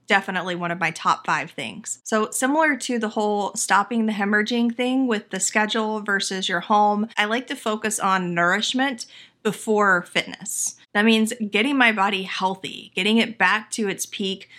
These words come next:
before I go and start trying to push myself and expend myself in new ways and,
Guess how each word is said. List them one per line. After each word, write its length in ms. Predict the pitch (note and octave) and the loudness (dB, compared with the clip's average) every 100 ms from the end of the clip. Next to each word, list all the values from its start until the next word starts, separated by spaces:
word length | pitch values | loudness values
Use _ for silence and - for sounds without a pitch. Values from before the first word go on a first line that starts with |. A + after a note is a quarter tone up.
| - _ | -20 _
before 380 | G#3 - A#3 A3+ | -4 2 4 6
I 120 | A3+ | 4
go 220 | G#3 G3 | 2 0
and 140 | G3 | 0
start 260 | G#3 G3 - | 2 2 2
trying 320 | - G3 F#3 | 0 2 0
to 180 | A3 F3+ | -4 -8
push 260 | - A3 - | -4 -4 0
myself 520 | E3+ A3 F3 E3 - - | 0 2 0 0 -4 -4
and 320 | F#3 F3 F#3 - - - - | -4 -4 -8 -14 -20 -6 -2
expend 600 | G3 - - G#3+ A3 G#3 | -2 -2 0 2 4 4
myself 580 | F#3+ G3 F#3 F#3 A3 | 2 2 2 2 0
in 340 | - G3+ G3 F#3 | -2 -2 0 0
new 220 | G3+ F#3 | 2 2
ways 560 | G#3 A#3 G#3+ G#3 G#3 - | 2 4 6 4 2 0
and, 400 | F3 E3+ F3 | 2 2 0